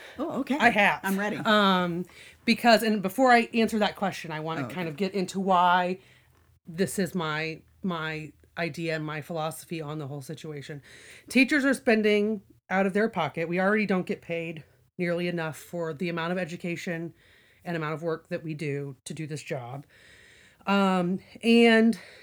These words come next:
Speaker 2: having families pay for it, I feel like, presents a certain level of inequity in the classroom because
Speaker 1: Right.
Speaker 2: there are families who can afford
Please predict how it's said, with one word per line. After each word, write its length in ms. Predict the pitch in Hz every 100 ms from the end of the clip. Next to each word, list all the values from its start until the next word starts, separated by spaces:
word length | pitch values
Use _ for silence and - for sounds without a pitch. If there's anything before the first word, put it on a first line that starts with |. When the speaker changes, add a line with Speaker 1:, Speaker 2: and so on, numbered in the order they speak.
| -
Speaker 2:
having 300 | 226 208 220
families 460 | 196 294 302 262 -
pay 240 | - 202
for 300 | 196 202 185
it, 80 | 185
I 140 | 180 175
feel 360 | - 185 185
like, 420 | 185 175 175 165 - _ - - _ _
presents 440 | 214 185 190 190 214
a 60 |
certain 500 | - - 190 202 202
level 360 | 190 175 180 190
of 480 | 160 160 160 156 - - _ _ _ _ _ _ _ _ -
inequity 720 | 185 160 - 160 156 156 - _ _ _
in 80 | 185
the 60 | 160
classroom 600 | - 139 - - - 151 -
because 240 | 180 170 147
Speaker 1:
Right. 80 | 123
Speaker 2:
there 140 | 185
are 60 | 185
families 400 | 196 190 196 -
who 100 | 202
can 120 | 202
afford 480 | 180 196 185 175